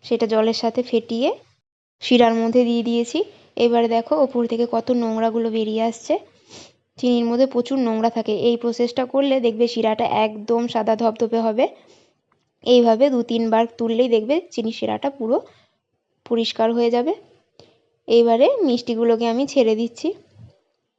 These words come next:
খুব আলতো হাতে মিষ্টিগুলোকে ছাড়তে হবে। দেখো মিষ্টিগুলোকে দিয়ে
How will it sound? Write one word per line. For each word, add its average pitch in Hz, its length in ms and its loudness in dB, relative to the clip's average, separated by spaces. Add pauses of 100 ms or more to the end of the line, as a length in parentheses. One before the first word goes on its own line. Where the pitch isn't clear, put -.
(560)
খুব 302 180 -2
আলতো 233 300 4
হাতে 247 220 2
মিষ্টিগুলোকে 240 580 0
ছাড়তে 226 360 -4
হবে। 240 240 0 (1700)
দেখো 233 320 0
মিষ্টিগুলোকে 247 680 0
দিয়ে 247 260 2